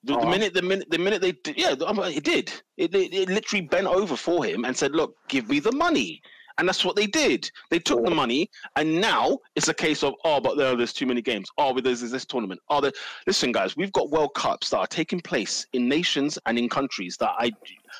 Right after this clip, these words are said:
Speaker 1: I, let me be careful what I say before we get cancelled on this, on this air. But you have to ask yourself some serious, serious questions. We've even got a fifa scandal on Netflix. If you wanna watch it, you can watch the scandal that took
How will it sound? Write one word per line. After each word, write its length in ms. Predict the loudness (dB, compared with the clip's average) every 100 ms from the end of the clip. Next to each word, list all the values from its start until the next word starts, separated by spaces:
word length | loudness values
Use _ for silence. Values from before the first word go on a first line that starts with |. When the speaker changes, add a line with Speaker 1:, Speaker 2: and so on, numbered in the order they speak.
| -10 -2
Speaker 1:
I, 120 | 2
let 120 | 2
me 80 | 2
be 120 | 0
careful 340 | 2 2 2
what 160 | 2 2
I 60 | 2
say 180 | 0
before 260 | -2 -2 0
we 120 | 2
get 180 | 2 0
cancelled 360 | 0 -2 -2 -2
on 100 | -2
this, 140 | -4
on 140 | -2
this 140 | -2 0
air. 280 | 0 0 -2 -12 -20 -20 _
But 320 | -2 0 -4 -8 -18 -20 _
you 120 | 0
have 140 | 0 0
to 100 | 0 4
ask 280 | 2 2
yourself 240 | 0 0 0
some 140 | 0
serious, 960 | 0 0 0 2 2 2 2 2 0 -4
serious 500 | -4 0 2 4 2
questions. 500 | 0 -2 -2 -8 -8 -18 -4
We've 140 | -2 0
even 180 | 0 2
got 120 | 2
a 100 | 0
fifa 380 | -2 0 0 -2
scandal 520 | 0 0 2 0 2
on 200 | 2 2
Netflix. 640 | 0 -2 0 0 0 -4 -6 _ _
If 100 | -2
you 60 | 2
wanna 140 | 4
watch 260 | 4 2 0
it, 140 | 0 -4 -6
you 100 | 0
can 160 | 2 2
watch 200 | 2 -2
the 80 | -4
scandal 420 | -2 0 0 2
that 160 | 0 0
took 160 | -4